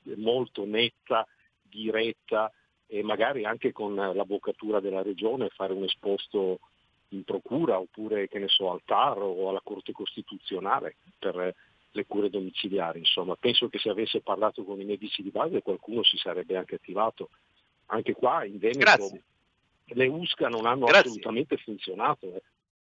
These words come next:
Speaker 2: Grazie caro, grazie caro, sei stato chiarissimo, ma, eh, io penso che si sia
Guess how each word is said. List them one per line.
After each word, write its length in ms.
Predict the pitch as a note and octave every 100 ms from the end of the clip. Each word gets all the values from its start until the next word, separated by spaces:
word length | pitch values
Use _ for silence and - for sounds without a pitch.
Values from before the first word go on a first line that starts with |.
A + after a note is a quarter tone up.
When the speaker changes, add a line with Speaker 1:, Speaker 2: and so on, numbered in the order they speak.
| _ _ _ _ _ _ _ _ _ _ _
Speaker 2:
Grazie 300 | F3+ G3 E3
caro, 320 | C#3+ C3 G#2+
grazie 280 | A2+ D#3+ E3
caro, 200 | F#3+ G#3
sei 160 | F#3+ C#3+
stato 300 | - E3+ D#3+
chiarissimo, 840 | D#3+ D#3 G#3 G#3 G#3 G#3 F3+ F3+
ma, 380 | D3+ G#3 F#3+ A#2+
eh, 340 | C3 A#2+ A#2+
io 240 | F#2+ A#2 A2+
penso 680 | - D#3 C#3+ C3+ A#2 G#2+
che 360 | - G#2+ G2+ F#2+
si 180 | - G#2+
sia 240 | - A#2+